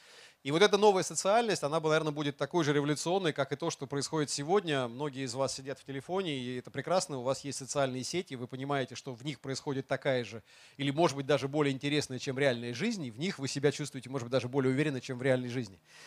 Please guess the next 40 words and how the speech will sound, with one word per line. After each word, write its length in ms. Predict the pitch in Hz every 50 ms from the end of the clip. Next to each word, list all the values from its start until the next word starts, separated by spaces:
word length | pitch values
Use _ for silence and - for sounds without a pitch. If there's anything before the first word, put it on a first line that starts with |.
| - - - - - - _ _ _
И, 400 | - 165 170 180 180 175 175 180 -
э, 140 | 147 139 135
следующая 380 | - - 226 254 277 185 226
история 400 | 220 - - 240 233 226 214 202
приведет 340 | 147 160 165 165 165 208 202
к 40 | -
отмиранию 400 | 170 147 170 180 190 180 170 170
ряда 180 | 180 170 156 156
отраслей. 480 | 151 - 160 151 - 185 151 117 98 - _ _ _ _ _ _ -
Мы 160 | 123 139 180
сегодня, 400 | 175 - 175 175 190 208 196 185
как 160 | - 170 -
я 80 | 170 160
вам 100 | 160 147
сказал, 380 | - - 151 135 175 170 147 143
управляем 560 | 123 - 147 143 139 151 170 165 156 143 143
в 100 | 127 135
отходы 460 | 135 - - - 185 196 190 156 147
более 260 | 135 143 156 143 143
одной 280 | 143 139 135 160 170 156
трети 320 | - 160 170 165 - 147
всей 260 | 131 - - 160 156
произведенной 540 | - - 139 120 120 135 131 151 151 139 135
пищевой 360 | - 127 - - 147 143 151
продукции. 640 | 147 - 143 147 160 208 226 - - - 165 151 143 - - - - - _ _ _ _ -
А, 120 | 123 127 127
новые 260 | 143 175 175 170 170
технологии 600 | - 147 - - 156 160 185 208 214 175 170 151
через 260 | - - 139 139 -
сто 140 | - - 147
лет 220 | 147 165 185 180 - - - _ _ _ _
нас 200 | - 151 165 160
избавят 440 | 160 151 131 135 160 175 170 156 139
от 120 | 139 127 -
этого 480 | 147 - 139 127 127 131 127 127 123
недостатка, 720 | 120 131 143 139 143 131 - - 185 214 214 - - 160 139
потому 280 | 120 123 131 127 139
что 160 | 135 - -
большая 420 | 135 123 123 160 160 139 - 143 139
часть 420 | 131 - 151 147 131 - - -